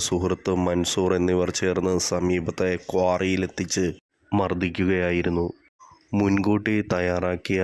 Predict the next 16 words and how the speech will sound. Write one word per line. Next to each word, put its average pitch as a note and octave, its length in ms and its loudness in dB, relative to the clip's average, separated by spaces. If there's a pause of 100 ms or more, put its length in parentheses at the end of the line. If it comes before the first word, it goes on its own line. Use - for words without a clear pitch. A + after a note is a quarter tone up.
(140)
പദ്ധതി F2 460 -2
അനുസരിച്ച് F2 540 0 (580)
അൻസീന F#2+ 480 0 (240)
യുവാവിനെ F2+ 640 2
വിളിച്ച് F2+ 420 0 (400)
അക്രമി F#2 440 -2
സംഘം F2+ 380 0 (140)
ആവശ്യപ്പെടുന്നത് F2+ 840 0
നൽകണമെന്നും F2+ 680 0 (500)
ഇല്ലെങ്കിൽ F#2+ 440 2 (200)
അവർ F2+ 280 0
വിദേശത്തുള്ള F2 680 0 (120)
ഭർത്താവിനെ F2 680 -2
വിവരമറിയിക്കുമെന്നും F2 1080 0 (100)
പറഞ്ഞു. E2+ 360 0 (480)
യുവാവിൻ്റെ G#2 680 2